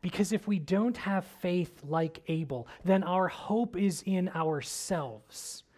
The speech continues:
Our hope is in our own self-righteousness rather than the blood of Jesus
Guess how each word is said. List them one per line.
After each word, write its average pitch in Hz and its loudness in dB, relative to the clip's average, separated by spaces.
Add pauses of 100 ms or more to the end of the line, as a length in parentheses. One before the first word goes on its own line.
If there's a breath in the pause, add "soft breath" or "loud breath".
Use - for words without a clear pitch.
(200 loud breath)
Our 190 8
hope 226 8
is 202 6
in 208 6
our 185 2
own 247 8
self-righteousness 156 2 (240 loud breath)
rather 247 8
than 220 6
the 208 6
blood 196 10
of 165 0
Jesus 160 0